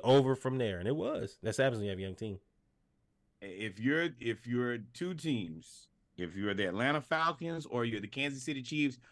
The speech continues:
Speaker 2: you need to be monitoring George Pickett. I have said from day one,
Speaker 1: <laughs>
Speaker 2: I don't think that Kenny Pickett is equipped to get him the ball. He
Speaker 1: <laughs>
Speaker 2: looks like he isn't. I think that George Pickett is going to be very unhappy about not getting the ball,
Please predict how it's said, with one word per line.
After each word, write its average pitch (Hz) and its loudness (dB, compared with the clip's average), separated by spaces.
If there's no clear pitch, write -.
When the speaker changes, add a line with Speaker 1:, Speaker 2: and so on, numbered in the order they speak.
Speaker 2:
you 160 4
need 190 2
to 139 -4
be 139 6
monitoring 117 -2
George 104 0
Pickett. - -14
I 110 4
have 113 0
said 139 2
from 107 -4
day 107 0
one, 123 0
Speaker 1:
<laughs> 113 -4
Speaker 2:
I 156 4
don't 139 0
think 139 -2
that 104 -6
Kenny 131 -4
Pickett 127 -4
is 92 -6
equipped - 0
to 127 0
get 127 2
him 123 2
the 101 0
ball. 147 2
He 123 -4
Speaker 1:
<laughs> - -4
Speaker 2:
looks 135 0
like 123 0
he 110 -6
isn't. 156 0
I 107 2
think 123 -2
that 95 -4
George 113 -2
Pickett 135 -4
is 101 -8
going 107 -6
to 107 -8
be 92 -6
very 123 2
unhappy 135 0
about 113 0
not 110 -2
getting 135 -2
the 131 -2
ball, 151 0